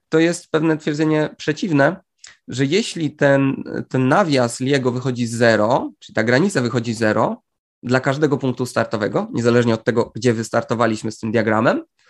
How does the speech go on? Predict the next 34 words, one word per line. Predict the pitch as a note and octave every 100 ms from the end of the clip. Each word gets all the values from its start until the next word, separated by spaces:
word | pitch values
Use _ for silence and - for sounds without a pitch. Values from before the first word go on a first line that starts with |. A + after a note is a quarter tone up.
| - - _ _
to | E3
okazuje | D3+ E3 D#3 G3 D#3+
się, | - D3 F#3 -
że | B2+ D3
ten | D#3 D3+
błąd | F#3 E3 D3 - - _ _ _
nie | B2+ D3
tylko | F#3 D#3
w |
granicy | C3 C3 F3 A#3+ -
jest | B2 A2+ G#2+
zerowy, | A#2+ A#2 A2 A2 C#3+ C4
mniejszy | A#3 A#2+ B2 A#2
niż | A2+
d | A2+
kwadrat, | A2+ A#2 A2+ D3+ A3 _ - _
tylko | -
w, | D3+ D#3 -
po | E3
prostu | D3+ G3+ G3 E3+
zawsze | C#3+ F3+ -
jest | D#3+ C#3 B2
zero, | D3 A#2 G2
co | -
oznacza, | C#3+ D3 D#3 D#3 D3
że | C#3 C#3+ D3 _ _
w | -
takim | D3+ C#3
przypadku, | - B2 D3+ - E3+ F3+ -
niezależnie | C3+ C#3 D#3 F#3+ E3
od | D#3
tego, | D#3 C3+
gdzie | C3 F3+
startujemy | E3+ D3+ D3 D3+ C3+ A#2+ A#2